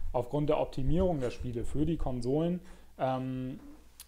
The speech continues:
sinkt der Vorsprung aber mit der Zeit und irgendwann, wenn ein Gaming-P C zu alt ist, obwohl der bei Release eigentlich besser war als die Konsolen,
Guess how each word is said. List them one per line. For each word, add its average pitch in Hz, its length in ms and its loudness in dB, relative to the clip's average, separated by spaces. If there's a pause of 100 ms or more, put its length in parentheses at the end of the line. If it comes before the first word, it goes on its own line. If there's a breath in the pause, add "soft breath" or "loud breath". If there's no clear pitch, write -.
(200)
sinkt 165 280 2
der 139 100 4
Vorsprung 135 460 0
aber 123 160 2
mit 123 120 -4
der 117 140 -2
Zeit 139 280 -2
und 135 120 -4
irgendwann, 147 420 0
wenn 131 120 -2
ein 127 80 -6
Gaming-P 127 420 -6
C 120 220 -4
zu - 220 -6
alt 147 260 0
ist, 165 160 -2
obwohl 127 280 -2
der 120 220 0 (300 soft breath)
bei 120 100 -2
Release 123 680 -2
eigentlich 131 320 -8
besser 151 320 -2
war 156 80 -2
als 143 180 -4
die 139 80 -8
Konsolen, 139 560 -4